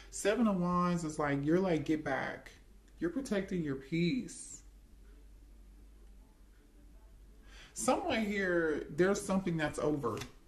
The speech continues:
okay? There's something that's over here with this World card. Somebody's blocking. This could be you blocking a masculine from the past coming back to offer something here. They could be a younger earth sign here with this Page of Pentacles.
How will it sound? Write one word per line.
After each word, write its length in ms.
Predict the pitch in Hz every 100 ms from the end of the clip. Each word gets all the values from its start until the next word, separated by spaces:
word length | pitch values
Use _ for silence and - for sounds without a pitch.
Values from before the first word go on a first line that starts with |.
| - 139
okay? 360 | 139 147 135
There's 200 | 135 135
something 320 | 180 180 185
that's 220 | 170 156 -
over 220 | 147 143
here 180 | 151 139
with 160 | 127
this 180 | 135 139
World 360 | 135 135 131 139
card. 420 | 127 120 - -
Somebody's 540 | - 190 196 185 160
blocking. 920 | - 139 131 135 139 165 170 175 185 -
This 320 | 139 147 339
could 180 | - 202
be 60 | 175
you 240 | 160 175
blocking 840 | 151 147 139 151 151 139 131 135 - - - - -
a 80 | 135
masculine 540 | 135 139 139 139 135
from 160 | 139 127
the 80 |
past 500 | 123 147 127 127 -
coming 220 | 143 127 123
back 420 | 123 123 120 - - -
to 160 | 131
offer 260 | 127 135 127
something 460 | - 123 - 120 123
here. 220 | 131 120
They 100 | 139
could 220 | 190 170
be 160 | 170 151
a 40 |
younger 400 | 139 139 147 139
earth 200 | - 135
sign 340 | - 156 147 151
here 160 | 151
with 140 | 147 135
this 160 | 139
Page 300 | - 151 143
of 100 | 147
Pentacles. 680 | 156 151 147 147 147 143 -